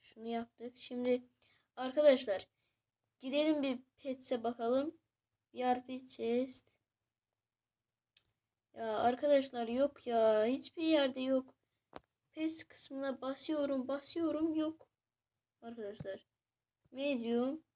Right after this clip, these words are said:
Yok. Bu ne? Dream. Ne ki kardeşim? Şimdi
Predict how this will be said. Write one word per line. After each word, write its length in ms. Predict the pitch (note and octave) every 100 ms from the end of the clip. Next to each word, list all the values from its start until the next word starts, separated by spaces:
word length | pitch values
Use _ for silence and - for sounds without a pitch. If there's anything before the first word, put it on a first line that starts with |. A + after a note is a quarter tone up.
| _ _ _ _ _ _ _ _ _ _ _
Yok. 160 | A#3 A3+ _ _ _ _ _
Bu 100 | B3+
ne? 280 | B3 A#3 C#4 - _ _ _ _ _ _ _ _ - _ _ _ _ _ _ _ -
Dream. 400 | A3 A#3 A3+ A#3+ - _ _ _ _ _ _ _ _ _ _ _ _ _ _ _ _ _ _ -
Ne 360 | A3 C#4+ D#4
ki 180 | D#4 A3+ G3+ - _
kardeşim? 580 | - A3 A3 A#3 A3+ F3+ _ _ _ _ _ _ _ _ _ _ _ _ _ _ _ _ _ _ _ _ _ _ _ _ _ _ _
Şimdi 800 | - - A3+ A3 G#3 G#3 G3+ G3+